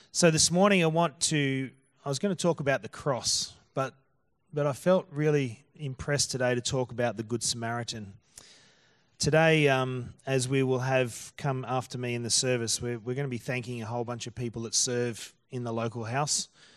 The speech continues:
um, for, for the great things that you do. Jimmy will be leading that shortly. So I wanted to just look a little bit along that theme a bit,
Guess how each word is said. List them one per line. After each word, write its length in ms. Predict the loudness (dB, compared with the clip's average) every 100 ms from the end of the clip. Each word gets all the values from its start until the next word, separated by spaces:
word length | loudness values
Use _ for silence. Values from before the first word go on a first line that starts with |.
| _ _ -14
um, 220 | -12 -14
for, 280 | -12 -12 -12
for 140 | -12
the 100 | -12
great 320 | -8 -10 -10
things 240 | -12 -14 -12
that 60 |
you 100 | -10
do. 180 | -6 -4
Jimmy 260 | -4 -6 -6
will 60 |
be 120 | -6
leading 320 | -4 -4 -6 -10
that 160 | -8
shortly. 500 | -6 -6 -6 -8 -10 -14 -20 -20 -20 -20 _ _ _ _ _ _
So 180 | 0 4
I 40 | 6
wanted 260 | 6 2
to 100 | 0
just 220 | 0 0
look 220 | 2 4 4
a 40 |
little 200 | 4 4
bit 120 | 4
along 340 | 4 4 2 -4
that 180 | -6
theme 320 | -4 -2 0 -2
a 60 |
bit, 260 | -6 -10